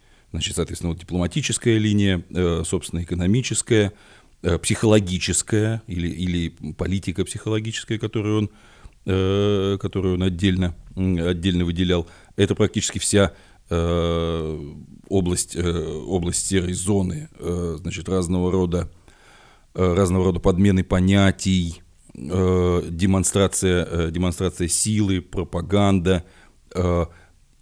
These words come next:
и то, что мы назовём террористическим отношением, терро-, если угодно, террористической деятельностью, э, в широком смысле слова, э, то бишь политика,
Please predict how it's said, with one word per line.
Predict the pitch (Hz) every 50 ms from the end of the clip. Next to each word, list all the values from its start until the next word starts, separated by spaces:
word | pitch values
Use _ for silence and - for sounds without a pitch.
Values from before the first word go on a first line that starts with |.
| _ _ _ _ _ _ _ _ _
и | - 110 110 104 107 107 101 87 - - - - _ _ _ - - - _ - - 90 -
то, | - 98
что | - -
мы | 101 95 92
назовём | 95 95 82 104 98 101 104 101 90 - - - - _ _ _ _ _ - - - 50 50 - - - - - - _ _ _ - - - - -
террористическим | 123 107 101 101 98 101 95 - - - 139 - - 107 - - - 98 98
отношением, | 90 - 98 92 - - - 135 143 139 117 107 92 85 80 78 - 101 - - - - - - 71 - -
терро-, | 92 87 90 80
если | 85 87 87 85 - - 95
угодно, | 92 90 90 98 98 82 82 85
террористической | - 90 82 85 85 82 - 104 - - - 98
деятельностью, | 87 117 120 120 110 - 104 101 95 - - - 101 95 - - - - - - -
э, | - 92 92 87 85 82
в | -
широком | - - 107 104 104 - 101 90
смысле | - - 101 - - 85
слова, | - - - 117 151 190 151 98 82 76 71 - - - - -
э, | - 82 85 82 82 80 78 76 - - - - -
то | - 92 87
бишь | 80 85 90 -
политика, | - 92 92 107 107 101 - 90 - 98 90 80